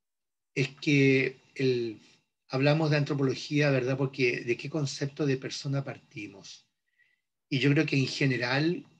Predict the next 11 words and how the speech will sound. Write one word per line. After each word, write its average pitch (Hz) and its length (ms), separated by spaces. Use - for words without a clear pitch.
eh, 120 320
tene-, 139 240
po-, 131 260
podemos 143 360
coincidir 135 540
mucho 143 340
en 139 80
eso 135 440
de 135 80
muchas 143 300
maneras. 123 480